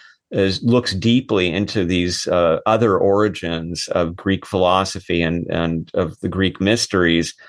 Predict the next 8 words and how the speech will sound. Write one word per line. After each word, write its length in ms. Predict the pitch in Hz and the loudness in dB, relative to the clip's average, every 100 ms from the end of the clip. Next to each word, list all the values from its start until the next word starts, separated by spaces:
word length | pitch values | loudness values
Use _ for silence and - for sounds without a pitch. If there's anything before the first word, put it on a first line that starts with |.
| - - | -16 -4
in 100 | 104 | 0
the 80 | 98 | 2
Mediterranean 880 | 92 85 82 - 98 117 117 90 87 | 2 2 0 -2 0 2 2 0 0
amongst 520 | 92 98 113 - - | 0 0 0 -4 -2
the, 300 | 92 82 82 _ _ _ _ | 2 2 -2 _ _ _ _
the 100 | 98 | -4
Egyptians 560 | 92 104 120 - 90 80 | 0 0 -2 -2 -4 -4
particularly. 960 | - - 156 139 98 87 80 78 90 | -6 -2 -2 0 2 2 2 0 -4